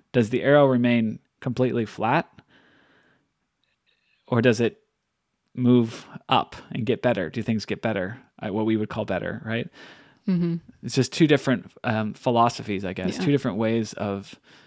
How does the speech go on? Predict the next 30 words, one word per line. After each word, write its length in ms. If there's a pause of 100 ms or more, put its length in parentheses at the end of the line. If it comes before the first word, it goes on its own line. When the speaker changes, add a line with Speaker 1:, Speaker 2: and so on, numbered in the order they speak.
(640)
Speaker 1:
viewing 680 (380)
the 120
Bible 460 (340)
and 140
viewing 260
what 140
this 200
is, 540
as 140
we 80
talk 200
about 220
all 140
the 80
time 260
on 100
this 120
show. 320 (680)
Yeah. 340 (240)
What, 220
what 100
would 140
you 80
s-, 120 (140)
say 320
when 160
you're 80
speaking 320
to 160
trajectory? 760